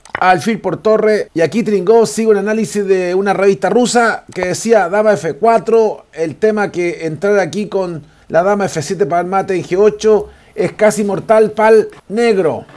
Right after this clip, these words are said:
De hecho, una idea interesante, pa'l negro aquí podría haber sido jugar dama por peón. El tema es que después de dama por dama, caballo por alfil por alfil. Y la posición muy equilibrada.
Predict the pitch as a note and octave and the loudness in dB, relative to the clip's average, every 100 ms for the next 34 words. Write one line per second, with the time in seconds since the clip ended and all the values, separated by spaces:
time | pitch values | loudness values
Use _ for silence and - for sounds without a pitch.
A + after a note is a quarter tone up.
0 | - - - A2+ F#3+ B3+ B3+ G#3 G3+ G3+ | -20 -20 -12 0 4 4 2 0 0 -4
1 | _ G3+ G#3+ G#3+ A3+ G#3+ F#3+ - G3+ A3 | _ -4 -2 0 0 0 -4 -2 -4 -2
2 | A#3 G#3+ - - D3+ E3+ G#3+ G#3 F#3+ F#3 | -2 -4 -4 -6 -4 0 0 0 -2 0
3 | F#3+ D#3 G#3 D#3+ G3 F#3 G3 G3 D#3+ D#3+ | 0 0 -2 0 0 0 0 -2 0 -2
4 | C#3 F3+ G#3+ E3 C3 G3+ G#3 G#3 F3+ D#3 | 0 0 0 -2 -6 -4 -4 -2 -2 -2
5 | D#3 G3 F3+ E3 G3 G3 D3+ C#3+ F#3 F#3+ | -2 -6 -6 -4 -2 -2 -2 -2 -2 -2
6 | E3+ F#3+ G#3+ - E3 E3 G#3+ G3+ C#3+ G#3 | -2 -8 -8 -8 -6 -2 0 0 0 2
7 | A3+ G3 E3+ - A#3 G#3 G#3+ F#3 - _ | 2 2 -2 -2 -4 -2 -4 -4 -8 _
8 | _ - - F#3 F3+ C3+ B3+ G3 A#2+ - | _ -10 -2 0 0 0 0 2 -2 -8
9 | - E3 F3 E3 G#3+ G#3 - _ E3+ G#3 | -2 0 0 2 2 0 -6 _ -6 -2
10 | B3 A#3 G3+ G3+ F3+ C3 G2+ - | 0 0 0 0 2 2 0 -2